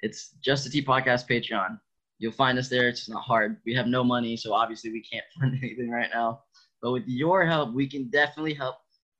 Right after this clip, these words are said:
raise those ten million in unmarked bills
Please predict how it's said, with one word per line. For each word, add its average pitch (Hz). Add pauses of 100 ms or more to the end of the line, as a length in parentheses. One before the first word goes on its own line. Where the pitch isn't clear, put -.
(120)
raise 143
those 135
ten 131
million 127
in 117
unmarked 120
bills 117